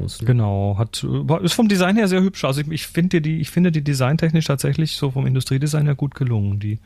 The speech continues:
Speaker 1: Mhm.
Speaker 2: äh, die mag ich gerne angucken. Hat hinten ein großes Display,
Speaker 1: <laughs>
Speaker 2: hat ein paar Knöpfe und so. Und ja,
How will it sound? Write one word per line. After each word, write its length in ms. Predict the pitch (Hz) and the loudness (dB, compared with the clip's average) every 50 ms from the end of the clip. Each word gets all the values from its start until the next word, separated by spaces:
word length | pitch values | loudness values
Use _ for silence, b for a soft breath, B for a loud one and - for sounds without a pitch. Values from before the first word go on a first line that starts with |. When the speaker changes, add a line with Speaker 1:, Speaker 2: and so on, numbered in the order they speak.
| - | -4
Speaker 1:
Mhm. 140 | - 123 117 B B B 285 285 B B B B B - - - - - | -2 -2 -2 B B B -10 -10 B B B B B -20 -20 -8 -2 0
Speaker 2:
äh, 280 | 120 117 117 117 117 117 113 - - - | 0 2 2 2 0 0 -2 -6 -6 -4
die 40 | 123 | -2
mag 260 | 120 117 120 131 147 | 0 0 0 0 -2
ich 140 | 151 - - | -4 -4 -2
gerne 280 | - 135 147 170 170 | 0 2 2 2 2
angucken. 560 | - 165 170 - - 113 - - 107 98 95 95 - - - - - - - - _ _ | 2 0 0 0 0 -2 0 0 -2 -2 -2 -6 -10 -18 -20 -20 -20 -20 -20 -20 _ _
Hat 160 | - 123 - - | -4 -4 0 2
hinten 220 | 156 160 165 143 | 2 4 4 4
ein 60 | 127 | 2
großes 320 | 110 107 110 107 110 - - | 2 2 2 0 0 0 0
Display, 500 | 202 214 - - 160 202 190 196 190 175 | -2 0 2 0 2 2 4 4 4 4
Speaker 1:
<laughs> 20 | |
Speaker 2:
hat 120 | 139 120 | 2 2
ein 80 | 123 117 | 0 -2
paar 140 | - 104 - | -2 -4 -4
Knöpfe 640 | - - 165 165 - - - 160 156 156 156 151 | -2 -2 -2 -2 -4 -6 -4 -2 -2 0 -2 -2
und 140 | 147 143 139 | -2 -2 -4
so. 280 | 135 139 139 143 143 b b b b b b b b b b b b b - - _ - | -2 -2 -2 -2 -4 b b b b b b b b b b b b b -20 -20 _ -18
Und 640 | - - 113 113 113 117 113 - - - - - - _ - | -6 -2 0 0 0 0 -2 -4 -8 -14 -16 -18 -20 _ -4
ja, 80 | 117 | -2